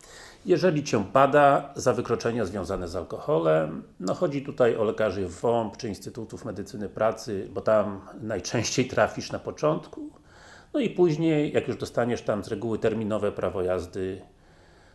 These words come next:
to jak się powinien zachować lekarz przy przedłużaniu tegoż to prawka. Cześć, nazywam się Darek Kraśnicki, jestem lekarzem medycyny transportu z Wrocławia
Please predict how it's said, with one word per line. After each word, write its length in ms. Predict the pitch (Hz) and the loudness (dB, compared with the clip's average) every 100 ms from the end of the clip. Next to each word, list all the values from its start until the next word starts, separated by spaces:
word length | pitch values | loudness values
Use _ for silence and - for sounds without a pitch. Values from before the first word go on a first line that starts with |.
| _ - | _ 0
to 400 | 117 113 120 - | 4 4 2 -2
jak 320 | 113 135 - | 2 2 2
się 140 | - - | -8 -6
powinien 380 | 107 104 101 | -6 -2 -2
zachować 440 | 98 - 104 101 - | -2 -4 -2 -2 -2
lekarz 340 | 92 90 95 | -4 -2 -4
przy 180 | - 170 | -6 -8
przedłużaniu 600 | 156 120 113 92 90 95 | -4 -4 -2 -2 -2 -4
tegoż 360 | - 87 95 - | -6 -8 -8 -6
to 420 | 98 95 98 - _ | -6 -4 -6 -12 _
prawka. 640 | - 110 95 - - - _ _ _ _ - - - - - | 0 2 2 -4 -16 -18 _ _ _ _ -20 -20 -20 -20 -4
Cześć, 260 | - 196 - | 4 4 4
nazywam 260 | 139 135 | 0 0
się 100 | - | 0
Darek 200 | 110 101 | 0 0
Kraśnicki, 840 | 113 - 175 151 - 143 135 127 - | 0 -4 -4 -6 -6 -2 -2 -2 -4
jestem 300 | 120 - 107 | -6 -4 -4
lekarzem 340 | 107 117 104 | -2 -2 -2
medycyny 400 | 98 95 - 104 | -4 -6 -8 -8
transportu 480 | 95 98 - 104 - | -6 -8 -8 -10 -10
z 40 | |
Wrocławia 760 | 90 95 - 143 165 - 87 | -10 -6 0 0 2 0 0